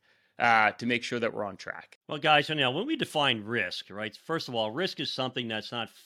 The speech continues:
Speaker 2: fully recognized until you have hindsight, right? Twenty twenty hindsight, <laughs> you know all the risk you took in your portfolio. In other words,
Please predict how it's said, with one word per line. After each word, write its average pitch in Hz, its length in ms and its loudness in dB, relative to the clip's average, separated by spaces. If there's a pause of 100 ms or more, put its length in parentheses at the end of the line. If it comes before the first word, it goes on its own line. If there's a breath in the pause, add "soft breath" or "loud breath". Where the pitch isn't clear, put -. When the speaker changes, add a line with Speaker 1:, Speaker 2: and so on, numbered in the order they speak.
Speaker 2:
fully 190 300 0
recognized 101 880 -4
until 107 380 -10
you 110 140 -4
have 104 140 -6
hindsight, 90 480 -12
right? 104 200 -8
Twenty 165 180 -8
twenty 139 240 -4
hindsight, 113 540 -2 (140 soft breath)
<laughs> - 140 -20
you 240 120 2
know 220 180 4
all 202 140 4
the 196 100 2
risk 170 240 0
you 143 60 0
took 147 260 -2
in 143 60 -4
your 131 100 -2
portfolio. 120 640 -2
In 127 100 -4
other 160 160 2
words, 131 260 0